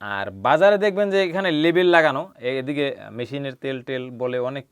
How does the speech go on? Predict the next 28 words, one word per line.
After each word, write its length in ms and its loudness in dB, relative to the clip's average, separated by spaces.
মানে 280 -10
এই 300 -8
লেবেল 200 -6
টেবেল 200 -6
লাগানো 300 -6
থাকে। 160 -12
এটা 100 -12
দেখতেন, 260 -6
এটা, 160 -2
এটা 180 -6
কিন্তু 180 -8
একবারে 520 -4
মানে 220 -12
ন্যাংটা, 400 -6
কিছু 200 -12
নাই, 180 -10
ঠিক 140 -6
আছে, 120 -18
কিন্তু 220 -8
জিনিসটা 380 -6
কিন্তু 200 -6
খাঁটি। 320 -8
এই, 200 -4
এই 200 -2
তেলটা 360 0
হলো 200 0
কোন 240 -8
তেল? 260 -4